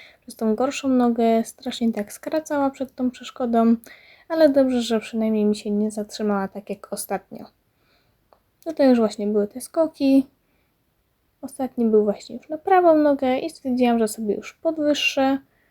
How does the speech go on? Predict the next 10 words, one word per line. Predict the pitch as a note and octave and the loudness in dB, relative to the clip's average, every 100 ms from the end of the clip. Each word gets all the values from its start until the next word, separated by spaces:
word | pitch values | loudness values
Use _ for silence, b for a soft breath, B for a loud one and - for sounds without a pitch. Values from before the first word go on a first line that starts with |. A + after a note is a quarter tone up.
| _ _ | _ _
Tutaj | - - B3 | -16 -2 2
mam | A#3 A3 G3+ | 4 2 0
już | - - - - | -4 -14 -14 -2
osiemdziesiątkę, | F4 F4 D4+ C#4+ C#4+ D4+ C#4 C#4 - C4 C4 C4+ B B B _ _ _ _ _ _ _ - _ - | -2 0 0 0 0 0 -2 -2 -2 2 2 0 B B B _ _ _ _ _ _ _ -20 _ -6
którą | B3+ A#3 | -4 -2
po-, | A#3+ | -4
próbowałam | - - - B3+ A#3+ G#3 G#3+ G3+ | -10 -16 -4 -2 -2 -4 -4 -4
ustawić | G#3+ - A3 G3 | -8 -10 -6 -4
dosyć | G3 A3 - C#4+ | -4 -6 -4 -4
długo. | C#4 C4+ C#4 C#4+ | 0 2 2 0